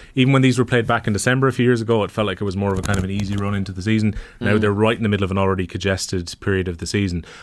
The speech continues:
Speaker 1: I think we will get to a point where the club championships will end up finishing in December.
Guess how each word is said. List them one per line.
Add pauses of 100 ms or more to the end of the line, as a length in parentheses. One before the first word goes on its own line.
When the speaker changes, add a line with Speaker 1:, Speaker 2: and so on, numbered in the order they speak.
(140)
Speaker 1:
I
think
we
will
get
to
a
point
where
the
club
championships
will
end
up
finishing
in
December.